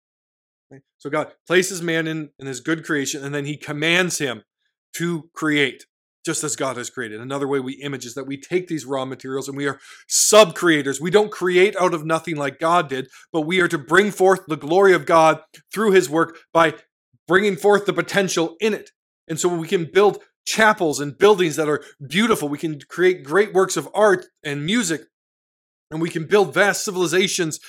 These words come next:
and cities. And in all of this, we are seeing the glory of God reflected in the image of humanity.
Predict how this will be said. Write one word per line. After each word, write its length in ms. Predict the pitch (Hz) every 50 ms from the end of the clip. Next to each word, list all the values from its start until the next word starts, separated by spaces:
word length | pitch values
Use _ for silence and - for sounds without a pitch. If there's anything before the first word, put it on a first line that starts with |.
| - _ -
and 180 | 170 170 160 -
cities. 400 | - - 233 214 185 165 135 151
And 100 | 165 170
in 120 | 170 180
all 260 | 170 185 208 240 233
of 80 | 202 151
this, 200 | 165 175 165 -
we 120 | 180 185
are 80 | 170 165
seeing 380 | - - 214 208 196 185 170 - - - -
the 80 | 170 151
glory 300 | 151 180 202 208 190 185
of 100 | 170 143
God 240 | 175 175 175 165
reflected 460 | 160 151 - - 180 175 175 175 165 151
in 80 | 156
the 140 | 156 160 - -
image 400 | 190 190 190 180 170 135 - - - - _ _ _ _
of 200 | 165 156 151 139
humanity. 800 | 131 - - 160 147 139 156 160 160 151 143 131 - 131 -